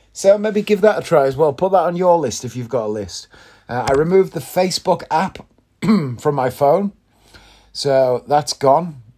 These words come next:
I've still got Messenger, of course, 'cause that's reasonably essential. It's probably the way that seventy-five percent of people who wish to get in touch with me, get in touch with me. But I deleted Facebook, so I can't scroll.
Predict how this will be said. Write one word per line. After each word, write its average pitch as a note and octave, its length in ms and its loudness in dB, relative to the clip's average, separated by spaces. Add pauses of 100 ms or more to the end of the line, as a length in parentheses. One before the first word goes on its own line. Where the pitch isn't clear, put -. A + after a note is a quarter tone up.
I've B2 120 -10
still G#3 200 2
got F#3 140 2
Messenger, D3 680 -4
of B2 160 -18
course, C#3 320 -2
'cause C3 160 -14
that's C3 240 -6
reasonably C#3 560 -4
essential. C#3+ 600 -2 (300)
It's C3 140 -12
probably D#3 500 0
the C3 120 -2
way C3+ 200 2
that B2 160 -8
seventy-five C#3 600 -4
percent B2+ 280 -8
of G#2+ 60 -10
people A#2+ 320 -8
who C3+ 140 -4
wish C3 280 -4
to C#3+ 80 -8
get C#3 140 0
in B2 80 -6
touch D3 260 -10
with A2+ 160 -10
me, B2+ 220 -8 (320)
get D3 160 0
in B2+ 100 -6
touch - 240 -8
with B2+ 160 -12
me. C3 200 -8 (280)
But D3+ 100 -2
I C#3+ 100 0
deleted E3 380 -6
Facebook, - 640 -4
so C3+ 140 -4
I C3+ 80 0
can't D#3 320 -6
scroll. C#3 720 -4